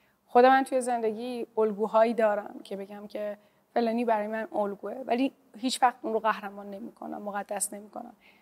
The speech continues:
به خاطر اینکه وقتی این کار رو می‌کنیم اجازهٔ خطا به آدما نمیدیم. نمی‌تونیم اینو تصور کنیم که اون فرد، اون قهرمان زندگی ما، اه، خطا می‌کنه، اشتباه می‌کنه و ما می‌تونیم زیر سوالش ببریم.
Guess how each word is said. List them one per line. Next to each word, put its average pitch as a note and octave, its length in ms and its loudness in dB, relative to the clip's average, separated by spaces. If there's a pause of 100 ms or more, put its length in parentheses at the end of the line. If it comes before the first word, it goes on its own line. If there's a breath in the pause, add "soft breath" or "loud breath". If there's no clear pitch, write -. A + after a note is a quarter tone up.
(220 soft breath)
به - 80 2
خاطر B3+ 280 6
اینکه C#4+ 400 -2
وقتی A#3+ 260 -2
این A#3+ 220 -8
کار G#3+ 280 -2
رو G3+ 100 -10
می‌کنیم G#3+ 460 -6
اجازهٔ G#3 380 -2
خطا G#3 420 -4
به G#3 120 -8
آدما G3+ 320 -12
نمیدیم. G3 460 -14 (520)
نمی‌تونیم G#3 360 -2
اینو G3+ 280 -10
تصور A3 480 -2
کنیم A3+ 300 -8
که - 180 -18
اون G#3+ 180 -8
فرد، G#3+ 560 -4
اون G#3+ 140 -10
قهرمان G#3+ 600 -2
زندگی G3+ 480 -16
ما، G#3 340 -10 (480 soft breath)
اه، G3+ 140 -6
خطا G#3+ 420 0
می‌کنه، A3+ 560 -6 (340 soft breath)
اشتباه G#3+ 500 -2
می‌کنه A3+ 400 -8
و G#3 120 -8
ما G#3 180 -8
می‌تونیم A3 560 -10 (100)
زیر G#3 180 -4
سوالش G#3 540 -2
ببریم. - 480 -8